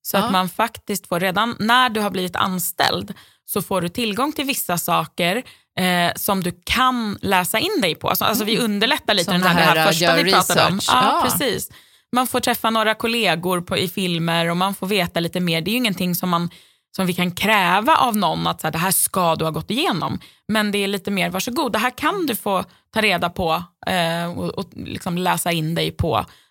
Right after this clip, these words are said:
Speaker 1: så att du vet vad, vad du kan förvänta dig
Speaker 2: Just.
Speaker 1: när du kommer dag ett.
Speaker 2: Och då känner man sig ännu mer välkommen, tänker jag, att man har fått här, välkommen, nu vill vi att du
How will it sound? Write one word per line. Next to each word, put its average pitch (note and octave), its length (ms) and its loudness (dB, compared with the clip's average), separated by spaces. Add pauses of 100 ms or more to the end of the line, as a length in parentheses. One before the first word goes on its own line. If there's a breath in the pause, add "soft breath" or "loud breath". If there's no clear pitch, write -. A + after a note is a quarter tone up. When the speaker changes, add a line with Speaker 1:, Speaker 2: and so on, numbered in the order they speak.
Speaker 1:
så F#3 60 -2
att E3+ 60 -6
du F#3+ 80 -2
vet E3 440 -2
vad, E3 260 0 (220)
vad F3 160 -2
du E3+ 60 -2
kan D#3+ 160 -2
förvänta D4+ 420 -2
dig - 100 0
Speaker 2:
Just. - 80 0
Speaker 1:
när E3 80 0
du E3+ 60 -2
kommer E3+ 220 -4
dag F3+ 200 -4
ett. - 360 -8
Speaker 2:
Och F3 80 -8
då D3 80 -2
känner A#3 220 0
man A#3+ 120 -2
sig F3+ 160 0
ännu E3 240 0
mer D#3 220 2
välkommen, A3+ 580 0
tänker F#3+ 280 -2
jag, G2 100 2
att E3 140 0
man D3+ 120 0
har D3+ 60 0
fått C#3+ 300 -4
här, F3+ 200 0
välkommen, F3 500 -2
nu F#3 80 0
vill F3 200 -2
vi D#3 160 0
att D3+ 140 -4
du D3+ 440 -4